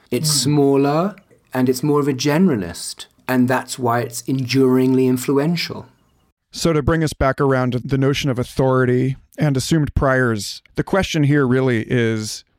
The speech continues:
Speaker 2: at what timescale is the problem that we're facing operating at? Is this a question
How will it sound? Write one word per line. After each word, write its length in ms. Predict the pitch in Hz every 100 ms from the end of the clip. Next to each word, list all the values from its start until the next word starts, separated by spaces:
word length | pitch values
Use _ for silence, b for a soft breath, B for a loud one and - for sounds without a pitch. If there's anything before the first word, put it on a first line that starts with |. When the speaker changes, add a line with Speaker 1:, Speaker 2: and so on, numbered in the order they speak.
| -
Speaker 2:
at 160 | 143 160
what 200 | 156 - _ -
timescale 760 | - 131 156 - 170 175 170 - -
is 400 | 147 135 131 -
the 80 | -
problem 480 | - 131 143 143 135
that 100 | -
we're 60 |
facing 460 | 117 127 123 127 113
operating 540 | 117 113 147 139 123 117
at? 500 | 113 117 170 - - - b b b b
Is 160 | 127 120
this 200 | 139 -
a 60 |
question 800 | - 139 127 - 131 127 127 123